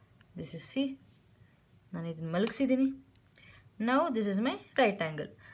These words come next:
So ಇಲ್ಲಿಂದ ನಾನೇನ್ ಮಾಡ್ತೀನಿ, ಇ-, this is the perpendicular ಅಲ್ವಾ? I will draw a ri-, a perpendicular from this onto the hypotenuse of the triangle. So this is my hypotenuse. So if I, I will draw a perpendicular from this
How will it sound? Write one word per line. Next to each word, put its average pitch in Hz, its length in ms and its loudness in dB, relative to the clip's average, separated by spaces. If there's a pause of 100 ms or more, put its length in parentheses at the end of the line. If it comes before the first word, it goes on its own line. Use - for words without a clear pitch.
(160)
So - 220 0
ಇಲ್ಲಿಂದ 370 400 0
ನಾನೇನ್ 269 360 6
ಮಾಡ್ತೀನಿ, 240 400 0 (260)
ಇ-, 214 120 -2
this 240 200 2
is 269 100 0
the 285 100 2
perpendicular 208 840 0
ಅಲ್ವಾ? 196 240 -2 (500)
I 185 240 2
will 294 320 4
draw 196 260 6 (1080)
a 180 240 2 (120)
ri-, 180 300 4 (140)
a 185 80 0
perpendicular 233 800 2
from 175 240 -2
this 220 360 -2
onto 180 260 -2
the 220 140 0
hypotenuse 160 920 -4
of 151 140 -8
the 214 80 -4
triangle. 165 440 -6 (440)
So 151 120 -8
this 156 180 -6
is 196 140 -4
my 196 120 0
hypotenuse. 202 840 -2 (720)
So - 200 -4
if 202 200 0
I, 185 200 6
I 185 200 4
will 175 180 0
draw 226 360 4
a 240 40 0
perpendicular 185 760 2
from 170 280 -2
this - 340 -6